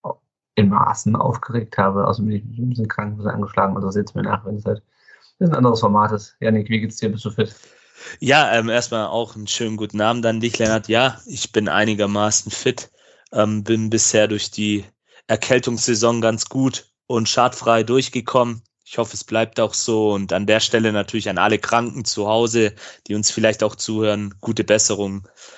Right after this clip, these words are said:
Speaker 2: Geht ja grad wieder ein bisschen rum. Und ja, die Niederlage am, vom Samstag habe ich auch schon verdaut etwas. Also das
Speaker 1: Ja.
Speaker 2: passt schon. <laughs>
Speaker 1: Das stimmt. Du warst auch im Stadion, ne, am Samstag?
Speaker 2: Ich war auch im Stadion, ja. Und
Speaker 1: Ja.
Speaker 2: gestern, also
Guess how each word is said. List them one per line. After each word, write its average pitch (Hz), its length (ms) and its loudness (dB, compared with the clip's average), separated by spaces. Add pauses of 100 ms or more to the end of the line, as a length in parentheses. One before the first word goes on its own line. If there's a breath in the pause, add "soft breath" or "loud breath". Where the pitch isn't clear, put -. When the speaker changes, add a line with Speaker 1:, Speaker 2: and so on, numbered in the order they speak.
(140 loud breath)
Speaker 2:
Geht 110 160 -2
ja 101 80 2
grad 104 340 0
wieder 101 140 -2
ein 98 60 -2
bisschen 95 260 -4
rum. 110 220 0
Und 98 320 0 (360 loud breath)
ja, 98 140 2
die 113 140 0
Niederlage 127 760 4
am, 110 300 -2
vom 113 240 -4
Samstag 117 540 0
habe 117 120 0
ich 101 80 -2
auch 107 140 4
schon 104 400 -2 (140)
verdaut 92 500 -2
etwas. 76 500 -8
Also 90 480 -12
das 104 140 0
Speaker 1:
Ja. - 100 -10
Speaker 2:
passt - 240 -2
schon. 87 220 -6 (140)
<laughs> 104 260 -2 (300)
Speaker 1:
Das 113 120 -6
stimmt. - 300 -4
Du 135 60 -2
warst 120 120 2
auch 110 100 6
im 107 60 -2
Stadion, 101 340 0
ne, 113 80 -2
am 110 120 -2
Samstag? 107 320 -6 (320 loud breath)
Speaker 2:
Ich 131 300 2
war 110 80 4
auch 98 160 -2
im 101 260 -12 (100)
Stadion, 98 540 -8
ja. 73 140 -8 (260)
Und 101 520 -6
Speaker 1:
Ja. 95 80 -12 (260)
Speaker 2:
gestern, 107 460 2
also 92 460 -6